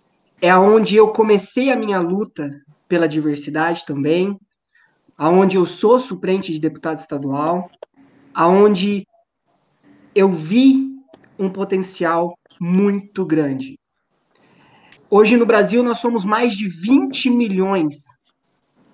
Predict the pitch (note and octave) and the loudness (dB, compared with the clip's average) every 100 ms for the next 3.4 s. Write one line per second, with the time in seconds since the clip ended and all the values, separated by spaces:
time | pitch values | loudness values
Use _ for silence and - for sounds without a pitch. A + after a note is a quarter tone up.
0 | - D3 E3 D#3+ D#3 D3+ D3 C#3+ C3+ C3 | -12 -4 -2 -2 -4 -4 -6 -6 -10 -10
1 | - - _ - D#3 D3 C3 G#2+ G#2 _ | -18 -20 _ -4 -2 0 -4 -8 -18 _
2 | _ _ _ _ - _ - G#3 G#3+ G#3 | _ _ _ _ -20 _ -4 -2 0 0
3 | F#3+ G#3+ C4 C4+ | 0 2 2 0